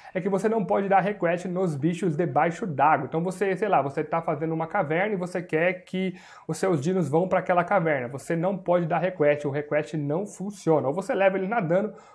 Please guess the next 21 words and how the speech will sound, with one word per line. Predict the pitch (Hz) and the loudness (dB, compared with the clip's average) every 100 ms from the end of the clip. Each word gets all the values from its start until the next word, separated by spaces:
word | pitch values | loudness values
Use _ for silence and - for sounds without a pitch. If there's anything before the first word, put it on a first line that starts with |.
| - | -4
ou | |
você | 170 180 185 | -2 0 2
revive | 170 208 131 185 160 160 | 4 4 2 -2 0 0
eles | 147 143 | 0 0
lá | 156 170 | 2 2
dentro, | 123 127 151 151 127 | 0 -2 0 0 -4
tá? | 120 139 | -6 -6
São | - 143 | -6 -6
duas | 131 151 143 | -2 -2 -2
opções | 151 - - 143 131 | -4 -6 -2 0 0
aí | 127 | -4
pra | 131 143 139 - - - | -4 -2 -2 -4 -16 -6
você. | 151 165 - | -4 0 0
Então, | 107 175 202 - - | 4 2 2 -4 -4
request | 233 233 180 175 - - - | 0 4 4 2 -4 -18 -2
não | 151 185 | 0 2
funciona | 220 - 143 143 | 0 0 0 2
pra | 190 | 2
giga | 175 131 156 208 220 247 - - - | 0 -2 -2 2 2 2 -2 -12 -6
e | 214 | -2
nem | 175 185 - | 0 -2 -6